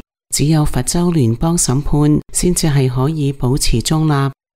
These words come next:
目前身負多達九十一項指控嘅川普，受歡迎程度仍然非常高。川普十五號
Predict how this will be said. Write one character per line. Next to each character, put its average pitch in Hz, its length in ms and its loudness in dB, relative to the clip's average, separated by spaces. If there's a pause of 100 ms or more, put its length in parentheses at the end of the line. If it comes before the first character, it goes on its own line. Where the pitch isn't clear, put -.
(200)
目 175 180 0
前 127 220 0
身 185 240 0
負 147 360 0
多 185 220 -2
達 156 200 -4
九 143 220 -4
十 - 140 0
一 151 60 0
項 143 460 0
指 139 240 0
控 156 200 0
嘅 147 80 0
川 175 240 -2
普， 147 400 0 (160)
受 147 300 0
歡 190 280 -2
迎 131 180 2
程 127 240 2
度 151 240 0
仍 135 240 2
然 131 200 2
非 185 280 0
常 127 280 0
高。 180 380 0 (340)
川 190 220 0
普 143 240 2
十 - 160 0
五 139 240 2
號 147 400 0